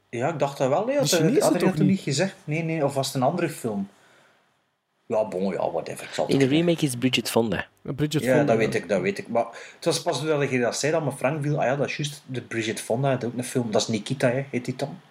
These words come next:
Speaker 3: Nee, Point of No Return.
Speaker 1: Ah ja. En wat is Nikita? Dat is de T V-serie dan.
Speaker 2: T V-reeks.
Speaker 3: T V-reeks, ja.
Speaker 1: Ja, ja, ja. Maar ja, bon, dus Nikita, ja, ik, La Femme Nikita, ik vond dat echt, ik vond dat echt slecht. Ik dacht, ja, nee, dat wil ik niet doen.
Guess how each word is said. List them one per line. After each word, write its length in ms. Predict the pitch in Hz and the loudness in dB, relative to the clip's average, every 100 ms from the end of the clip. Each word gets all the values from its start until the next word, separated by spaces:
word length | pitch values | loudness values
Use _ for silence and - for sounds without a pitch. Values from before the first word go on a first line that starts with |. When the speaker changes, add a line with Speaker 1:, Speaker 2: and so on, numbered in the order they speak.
| _ | _
Speaker 3:
Nee, 200 | - 131 | -2 0
Point 240 | 139 143 139 | 2 0 0
of 80 | 127 | 0
No 140 | 127 | 0
Return. 420 | 123 - 139 123 - _ _ _ | 0 -2 -6 -8 -14 _ _ _
Speaker 1:
Ah 220 | 160 196 - | -2 -2 -2
ja. 220 | 196 - - _ _ | -4 -4 -10 _ _
En 100 | - | 0
wat 80 | 120 | 2
is 100 | 107 | 2
Nikita? 360 | 113 - 156 165 | 0 -4 0 4
Dat 160 | 123 | 4
is 80 | 113 | 2
de 120 | 107 | -4
T 40 | 98 | 0
V-serie 440 | 123 127 98 95 | 2 2 0 -2
dan. 140 | - | -6
Speaker 2:
T 60 | - 143 | -2 0
V-reeks. 440 | 156 175 156 135 - | 2 2 2 -2 0
Speaker 3:
T 40 | 113 | 2
V-reeks, 420 | 123 123 107 - - | 4 4 4 0 -4
ja. 80 | 110 113 | 2 4
Speaker 1:
Ja, 120 | 107 | 4
ja, 80 | 98 90 | 4 2
ja. 140 | 90 - - - | -2 -6 -14 -4
Maar 140 | 139 | 0
ja, 80 | 127 | 0
bon, 280 | 123 117 95 | 2 0 0
dus 300 | 113 - - | 0 -2 0
Nikita, 500 | 131 131 151 147 147 | -2 -2 -2 0 0
ja, 260 | 117 82 | 2 0
ik, 220 | 80 110 107 | -2 -6 -2
La 100 | 120 | 0
Femme 180 | - 117 | 0 0
Nikita, 320 | 104 - 117 | -2 -2 -2
ik 60 | 104 | -2
vond 200 | - 101 | -4 -2
dat 120 | 82 | -2
echt, 260 | - - - | -4 -8 -12
ik 80 | |
vond 120 | - 104 | -12 -10
dat 100 | - | -10
echt 200 | - - | -8 -6
slecht. 340 | 104 90 - | -4 -6 -10
Ik 100 | - | -4
dacht, 200 | 98 - | -4 -4
ja, 100 | 95 85 | -6 -6
nee, 220 | 90 85 - - - | -6 -8 -10 -18 -4
dat 140 | 113 | 2
wil 100 | 107 | 2
ik 80 | 104 | 2
niet 160 | 95 90 | -2 -4
doen. 140 | 95 | -6